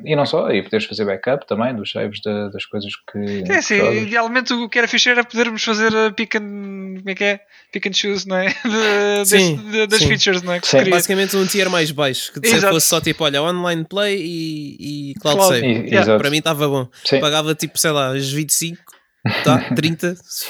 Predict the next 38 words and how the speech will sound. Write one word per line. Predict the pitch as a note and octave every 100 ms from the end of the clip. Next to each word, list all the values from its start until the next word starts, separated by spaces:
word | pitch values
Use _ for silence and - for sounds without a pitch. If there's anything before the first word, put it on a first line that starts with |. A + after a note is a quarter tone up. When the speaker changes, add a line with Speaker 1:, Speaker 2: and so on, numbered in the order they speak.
| -
Speaker 3:
se | D#3+
eles | D#3+
Speaker 2:
Uhum. | F#3
Speaker 3:
quisessem | D#3 D#3 E3+
muito, | D#3+ E3+ D#3+
eu |
pagava | E3+ E3 D#3 D#3
trinta | E3+ F3 F3 F3
e | F3
estava | E3+ E3 F#3
bom | A3
para | B3 A#3+
mim, | C4
estava | F3 D#3
bom. | F#3+ G#3
Eu |
não | E3
precisava | E3 F#3 G3 G3
Speaker 2:
Exato. | F#3 F3+
Speaker 3:
dos |
jogos | F3 F#3 - - - - -
do, | E3+ E3
mensais | E3+ D#3+ F3 D#3
do | D3+
Plus, | D#3 F3+
pá, | F3 B2+
há | D#3+
um | G3
ou | F#3+ F#3
outro | F#3 F3+ F3
que | -
vai | F3
calhando | F3 E3+ E3+
de | A2+
Speaker 1:
Sim. | A2+
Speaker 3:
ser |
bom, | D3+ E3 F3 - - -
mas, | A3+ D#3